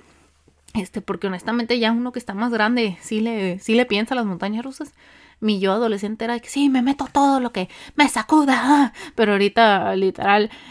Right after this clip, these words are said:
este, yo tengo un problema con los simuladores tres D, cuatro D, cinco D, lo que sean. Este, a mí me marea, o sea, a mí me marea mucho estar así en una cabina, en un carrito que nada más como que, que me tenga en una pantalla así como con, con, eh, mm, con movimiento,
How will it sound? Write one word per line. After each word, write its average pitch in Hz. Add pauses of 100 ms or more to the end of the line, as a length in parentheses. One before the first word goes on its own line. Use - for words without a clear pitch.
(100)
este, 175
yo 190
tengo 208
un 202
problema 190
con 190
los 170
simuladores 175 (120)
tres 185
D, 185
cuatro 180
D, 175
cinco 180
D, 175
lo 170
que -
sean. 196
Este, 170
a -
mí 185
me 202
marea, 180 (120)
o 180
sea, 185
a 185
mí 180
me 185
marea 185
mucho 185 (280)
estar 180
así 190
en 196
una 208
cabina, 180
en 185
un 190
carrito 196
que 180
nada 175
más 196 (180)
como 196
que, 175 (400)
que 190
me 190
tenga 208
en 220
una 226
pantalla 190
así 175
como 190
con, 165
con, 170
eh, 180
mm, 175 (300)
con 202
movimiento, 196